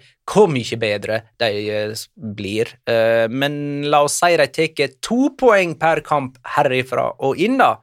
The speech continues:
Det er tjuesju runder igjen. Da ender de på sytti poeng. Og hvis man tar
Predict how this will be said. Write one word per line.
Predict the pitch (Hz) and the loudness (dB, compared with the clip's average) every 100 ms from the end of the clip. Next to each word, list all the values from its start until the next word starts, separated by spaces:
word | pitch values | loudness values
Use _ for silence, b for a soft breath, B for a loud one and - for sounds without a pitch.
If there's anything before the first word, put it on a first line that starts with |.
| _ _ _ | _ _ _
Det | 131 | -14
er | 127 | -12
tjuesju | 135 131 - 139 131 | -8 -6 -6 -6 -6
runder | 123 123 117 | -4 0 0
igjen. | 110 98 - B B B B B 123 | -2 -8 -14 B B B B B -2
Da | 156 185 180 | 4 4 4
ender | 143 143 170 170 | 0 0 2 4
de | 165 | 2
på | 156 139 135 - | 0 -4 -4 -4
sytti | - 240 - _ 127 113 | -4 -4 -4 _ -4 -2
poeng. | 127 120 117 92 b b b b b - | -2 0 -2 -6 b b b b b -2
Og | 135 135 123 | 0 2 0
hvis | 120 123 127 | -4 -4 -4
man | 127 | -4
tar | 123 | -4